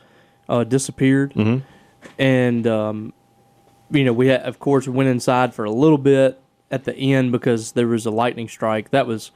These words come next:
Speaker 1: it was quite interesting to walk outside the stadium
Speaker 2: Mm-hmm.
Speaker 1: and see, you know, uh,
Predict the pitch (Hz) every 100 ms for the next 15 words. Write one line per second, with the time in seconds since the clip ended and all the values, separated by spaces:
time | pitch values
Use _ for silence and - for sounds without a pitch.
0 | _ _ _ _ _ _ - 165 160 -
1 | 233 208 185 170 - 147 127 127 113 135
2 | 139 131 143 131 117 - 123 131 143 135
3 | 120 _ - 87 101 135 123 151 147 139
4 | 127 120 - - _ - 131 123 110 110
5 | 107 _ _ _ _ _ _ - 127 110